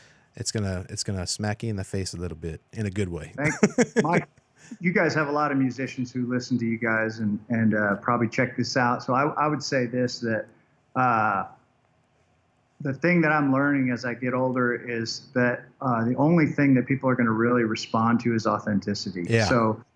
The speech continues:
Speaker 2: I think you go through this thing, es-, and especially young people in worship, of, you know, you gotta look like Hillsong or sound
Speaker 1: Yeah.
Speaker 2: like Bethel or Elevation.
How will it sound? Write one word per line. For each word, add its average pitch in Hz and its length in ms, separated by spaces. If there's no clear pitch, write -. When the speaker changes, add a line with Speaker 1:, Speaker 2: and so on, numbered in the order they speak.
Speaker 2:
I 123 80
think 170 260
you 143 100
go 131 240
through 143 220
this 127 240
thing, 143 420
es-, 117 220
and 117 160
especially 156 460
young 123 260
people 123 320
in 113 140
worship, 120 400
of, 110 180
you 139 100
know, 120 120
you 110 160
gotta 120 240
look 123 260
like 120 260
Hillsong 127 500
or 110 120
sound 131 260
Speaker 1:
Yeah. 127 60
Speaker 2:
like 117 160
Bethel 123 420
or 117 100
Elevation. 123 640